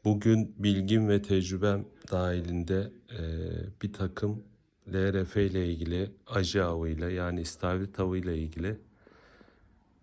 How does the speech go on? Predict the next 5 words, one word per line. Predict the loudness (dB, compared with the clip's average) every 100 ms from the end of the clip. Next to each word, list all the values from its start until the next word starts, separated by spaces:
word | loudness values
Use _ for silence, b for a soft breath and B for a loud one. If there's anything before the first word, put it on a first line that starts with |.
| -2
bilgilendirici | 0 2 4 4 4 2 0 -2 -4 -4 b b b b b b _ _ _ _ _ -6
bir | -2 -2
video | 0 0 0
paylaşımı | -2 -2 -2 -2 -2
yapacağım. | -4 -6 -8 -6 -6